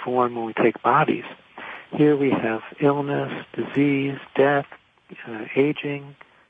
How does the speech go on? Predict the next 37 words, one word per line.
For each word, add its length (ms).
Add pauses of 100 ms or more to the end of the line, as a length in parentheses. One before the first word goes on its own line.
(140)
separation, 960
loss, 360 (880)
violence, 520 (120)
all 240
these 160 (120)
things 380 (680)
that 160
don't 200
exist 420
on 160
the 120
other 200 (100)
side 300 (240)
in 120
our 160
true 280
home. 320 (640)
So 100
why 300
do 80
we 80
have 160
to 80
go 260
through 160
this? 220 (240)
And 280 (760)
I 80
think 200
in 120
a, 100 (500)
one 160
way, 280
Andrea, 220
it's 160
like, 300
um, 380